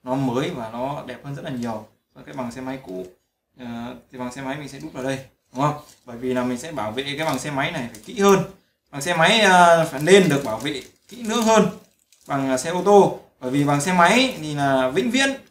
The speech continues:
các bạn không cần phải đổi nó nếu như các bạn bảo vệ tốt nó, đúng không?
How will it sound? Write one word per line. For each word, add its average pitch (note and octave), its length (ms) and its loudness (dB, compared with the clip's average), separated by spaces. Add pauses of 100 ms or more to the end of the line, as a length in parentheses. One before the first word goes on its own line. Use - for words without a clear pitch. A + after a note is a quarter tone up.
các G3 80 -10
bạn - 140 -6
không F3+ 140 -4
cần C#3 120 -2
phải B2 120 -8
đổi A2 180 -10
nó D3+ 300 4
nếu F#3 80 -2
như G3 100 -4
các G3 80 -6
bạn - 160 -10
bảo A#2+ 140 -6
vệ B2 180 -8
tốt - 180 -8
nó, F#3 280 2 (100)
đúng D#3+ 100 -8
không? G#3 240 4